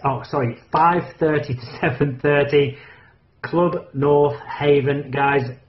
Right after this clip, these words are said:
do not miss it. Click on the book now button, have a look, or if, if this is on Facebook, go into our events and click on there and have a look. Any questions, give us a call.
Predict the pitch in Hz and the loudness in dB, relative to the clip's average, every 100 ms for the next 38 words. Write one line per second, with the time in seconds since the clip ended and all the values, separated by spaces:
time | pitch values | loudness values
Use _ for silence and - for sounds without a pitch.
0 | - - _ - 170 170 123 127 131 135 | -20 -20 _ 0 2 2 0 -2 0 -2
1 | 127 - _ _ _ _ 175 170 175 147 | -2 -12 _ _ _ _ -6 -2 -2 0
2 | 143 151 143 135 143 131 120 135 135 170 | 0 0 0 2 0 -2 -4 -2 2 2
3 | 160 - _ _ _ 156 151 151 143 135 | 2 -4 _ _ _ 2 4 4 2 -2
4 | 127 - - 139 143 143 131 156 160 - | -4 -14 -10 -4 -2 -2 -2 -2 -2 2
5 | 160 - - _ - 160 160 143 139 127 | 2 2 -10 _ -4 0 2 2 2 2
6 | 135 139 127 - - 123 135 135 127 123 | 0 -2 -4 -12 -6 -4 -4 -2 0 0
7 | 117 117 113 107 - - - - 123 127 | 0 -2 -2 -6 -8 -18 -20 -6 -4 -2
8 | 147 139 151 143 127 _ _ _ 147 127 | -2 -2 -4 -6 -8 _ _ _ -6 -4
9 | 123 131 110 95 | -2 0 -2 -4